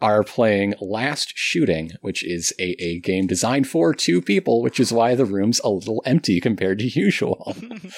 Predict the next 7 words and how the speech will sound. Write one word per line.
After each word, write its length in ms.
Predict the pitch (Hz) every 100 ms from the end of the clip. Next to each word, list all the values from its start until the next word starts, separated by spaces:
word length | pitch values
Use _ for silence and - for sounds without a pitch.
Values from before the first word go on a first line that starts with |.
| - - - _
It's 160 | - -
also, 440 | 170 190 - 147
I 100 | 156
think, 160 | 135 170
the 80 | 156
first 380 | - 123 117 -
time, 420 | 110 104 101